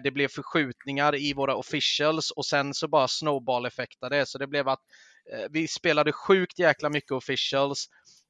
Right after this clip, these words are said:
Vi hade roster changes mitt uppe i säsongen och vi fick liksom aldrig till någon tid för att egentligen nöta och träna som lag. Eh, och, och det är klart att det speglar ju också utfallet. Eh, men, men vi höll oss tyvärr inte kvar. Men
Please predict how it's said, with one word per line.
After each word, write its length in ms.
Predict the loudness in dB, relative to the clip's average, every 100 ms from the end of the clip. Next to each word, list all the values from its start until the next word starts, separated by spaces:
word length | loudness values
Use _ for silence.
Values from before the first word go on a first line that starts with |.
| 0
Vi 60 | 2
hade 160 | 4
roster 400 | 4 2 0 -4 -2
changes 420 | -2 -2 -4 -6
mitt 300 | -10 -8 -8
uppe 240 | -8 -6
i 100 | -8
säsongen 640 | -6 -2 -2 -2 -2 -4 -4
och 140 | -2
vi 100 | -4
fick 220 | -4 -10
liksom 240 | -8 -4 -4
aldrig 220 | -4 -8
till 140 | -10
någon 140 | -10 -8
tid 240 | -10 -10 -8
för 80 | -6
att 80 | -4
egentligen 640 | -4 -6 -8 -6 -6 -6 -12 _ _ _
nöta 560 | -6 0 2 0 -2 -6
och 120 | -4
träna 440 | -2 -2 -2 -4 -4
som 220 | -6 -4
lag. 360 | 0 0 -2 _ _ -20 -18 -4
Eh, 260 | 2 4 4
och, 260 | 2 -2 -2
och 100 | -2
det 80 |
är 40 | 0
klart 240 | 0 -2
att 100 | -4
det 100 | -4
speglar 440 | -4 -2 -2 -2 -2
ju 60 |
också 200 | -2 -6
utfallet. 540 | -8 -8 -8 -6 -8 -10 _ -12
Eh, 540 | -8 -4 -4 -2 -2 -2
men, 280 | -2 -2 -2
men 160 | 0
vi 100 | 0
höll 160 | 0 0
oss 140 | -2
tyvärr 300 | -4 -2 -2
inte 280 | -2 -8 -10
kvar. 360 | -4 0 0 -2 _ _ _ _
Men 300 | -6 -6 -6